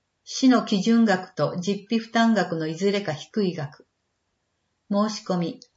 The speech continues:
領収書、予診票の写し、母子健康手帳、印鑑、振込先がわかるものを保健福祉課へ。問い合わせ先、保健福祉課、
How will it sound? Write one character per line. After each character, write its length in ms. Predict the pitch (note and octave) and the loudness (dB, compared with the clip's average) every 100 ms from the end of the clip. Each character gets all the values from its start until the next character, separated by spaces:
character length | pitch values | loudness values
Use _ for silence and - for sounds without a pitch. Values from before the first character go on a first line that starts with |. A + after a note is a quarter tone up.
| _ _ _ _ _ _ - | _ _ _ _ _ _ -2
領 240 | G#3+ A#3 A#3 | 4 4 4
収 260 | - A3 | -2 -4
書、 360 | G#3 G3 E3+ - _ _ G#3+ | -2 -2 -2 -4 _ _ -2
予 100 | G3+ | 0
診 300 | G#3 B3 B3 | 2 2 2
票 280 | B3 A3+ | 2 2
の 140 | G#3+ G3+ | 2 -2
写 200 | F#3+ F#3 | -4 -8
し、 340 | - F3 D#3 - - - - | -6 -8 -8 -12 -20 -10 2
母 100 | A#3+ | 4
子 200 | B3 G3 | 4 -2
健 240 | G3+ G#3 | -2 -2
康 260 | G#3+ G3+ G3+ | 0 -2 -2
手 140 | F#3+ | -6
帳、 320 | F3+ E3 D3 - _ _ - | -4 -2 -4 -8 _ _ -6
印 240 | G3 G3+ | -4 -4
鑑、 320 | - F3 C3 - _ _ _ | -4 -4 -4 -10 _ _ _
振 140 | G#3+ | -2
込 340 | A3+ B3 B3 | 0 2 2
先 260 | B3 A#3 A#3 | 2 0 0
が 140 | G#3+ | 2
わ 140 | G#3 G3+ | 2 2
か 120 | A3+ | 0
る 100 | G#3+ | 0
も 140 | E3+ | -2
の 180 | E3 D3+ | -6 -6
を 180 | C3 - _ | -6 -12 _
保 140 | G3+ G3 | -6 -4
健 240 | A3 G#3+ | -2 -2
福 240 | G3+ G#3 | -4 -6
祉 180 | F#3 - | -8 -8
課 120 | E3+ | -8
へ。 280 | D#3+ D3+ - _ _ _ _ _ _ _ _ | -6 -8 -12 _ _ _ _ _ _ _ _
問 240 | - A3+ A3+ | -2 2 4
い 80 | |
合 60 | A3 | 2
わ 100 | G#3+ | 0
せ 140 | G#3+ | -2
先、 500 | G3 F#3+ - F3 - _ _ _ _ _ | -6 -6 -6 -10 -10 _ _ _ _ _
保 140 | - F#3+ | -12 -4
健 240 | A#3 A3+ | 0 0
福 280 | G3+ G#3 G#3 | 0 -4 -6
祉 200 | - - | -8 -6
課、 320 | - - - | -6 -6 -10